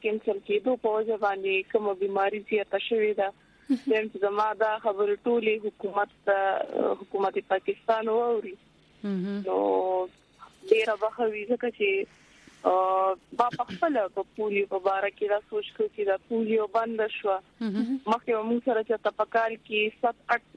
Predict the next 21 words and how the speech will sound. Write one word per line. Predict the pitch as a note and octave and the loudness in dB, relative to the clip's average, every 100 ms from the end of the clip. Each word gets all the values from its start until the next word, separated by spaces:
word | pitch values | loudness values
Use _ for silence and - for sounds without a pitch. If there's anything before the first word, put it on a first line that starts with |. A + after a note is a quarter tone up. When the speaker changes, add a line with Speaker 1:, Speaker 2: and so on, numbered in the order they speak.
| - | -6
Speaker 1:
کیسز | G#3+ G#3+ G#3 F#3+ | -4 -2 -2 -2
راغله | F#3+ F#3 F3+ F3+ | 0 0 0 -2
په | G3+ | 0
آل | - B2 - | 0 0 0
پاکستان | G#3 F#3+ G3+ - F#3 F3+ | -2 -2 -10 -2 -2 -2
کې. | F3+ - | -2 -2
اوس | - A#3+ - | 0 -2 -2
چې | A#3+ | -2
دی، | B3 | 0
اوس | A3+ A#3+ A#3 - | 0 -4 -4 -4
د | A3+ | 0
سو | C#4 C4 | 0 0
نه | A3+ | -2
هم | G3+ | -4
خبره | G#3 G3 G3 F#3+ | -2 0 2 2
اورېدلې، | F#3 F3+ F3 F#3 F#3 F3+ | 2 0 -2 0 -2 2
ډېر | B3+ A3 F#3+ | 0 0 -2
زیات | F#3 F3 | -2 -2
شو. | - - - _ _ - | -4 -8 -8 _ _ -2
Speaker 3:
مهم. | A3 G#3+ | 2 2
Speaker 1:
زه | A3+ | 2